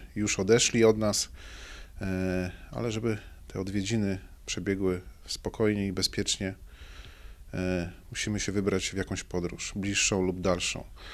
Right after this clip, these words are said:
E, o tym właśnie, jak przygotować się do podróży, e, aby odwiedzić tych naszych bliskich, e,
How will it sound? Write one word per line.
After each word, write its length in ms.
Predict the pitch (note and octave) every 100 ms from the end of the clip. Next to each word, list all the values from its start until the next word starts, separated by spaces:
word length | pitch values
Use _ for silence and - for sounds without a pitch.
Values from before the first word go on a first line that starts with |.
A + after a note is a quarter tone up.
| - - - - -
E, 640 | F2+ F2 F2 F2 F2 F2+
o 120 | E2+ G#2
tym 240 | - A#2+
właśnie, 540 | A#2 A#2 - A#2 G#2+ G#2 -
jak 260 | G#2+ B2+ -
przygotować 540 | - A#2+ B2 C3 G#2+
się 140 | -
do 180 | F#2+ G2
podróży, 720 | - G2+ G#2 B2 B2 G#2 F#2 F2+ - - -
e, 720 | - - C2 - - - G1+ - -
aby 280 | F2+ F2 E2 - - - - -
odwiedzić 480 | F#2 F2+ G#2+ G#2 -
tych 220 | F#2+ -
naszych 240 | F2+ -
bliskich, 560 | F#2+ G#2 - F#2+ - - - - - - - - G2
e, 580 | F#2 F#2 F#2 F2+ F#2